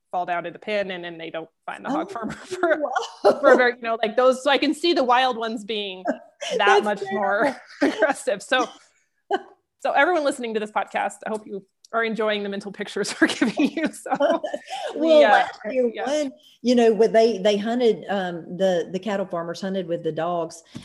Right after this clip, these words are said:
Speaker 2: Um, I don't understand what they were doing, but anyway, they went out there and, and w-, one of their dogs, they killed the dog instantly, 'cause, you know, they have those big tusks. And
Speaker 1: Yeah.
Speaker 2: so the dog,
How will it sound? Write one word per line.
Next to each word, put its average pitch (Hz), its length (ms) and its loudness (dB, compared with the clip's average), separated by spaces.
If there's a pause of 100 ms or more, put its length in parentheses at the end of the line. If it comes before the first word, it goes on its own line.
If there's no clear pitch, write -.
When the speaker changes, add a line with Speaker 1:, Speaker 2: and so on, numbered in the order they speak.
(140)
Speaker 2:
Um, 180 360 0
I 185 140 -2
don't 147 340 -4
understand 170 520 -8
what 156 120 -10
they 156 120 -6
were 156 100 -4
doing, 151 260 -6
but 170 120 -2
anyway, 185 420 -2 (160)
they 220 160 6
went 220 160 2
out 196 160 -2
there 196 220 4
and, 180 180 -4
and 185 220 -2
w-, 175 200 -6
one 196 140 -2
of 202 80 0
their 175 140 0
dogs, 180 360 -4
they 180 140 -2
killed 220 280 0
the 175 60 -6
dog 190 300 0
instantly, 190 460 -6
'cause, 190 160 -6
you 214 80 0
know, 202 100 4
they 190 140 6
have 202 200 0
those 175 200 -2
big 190 240 -2
tusks. 180 440 -4 (440)
And 196 160 4
Speaker 1:
Yeah. - 60 -4
Speaker 2:
so 196 120 4 (300)
the 165 80 -16
dog, 196 340 0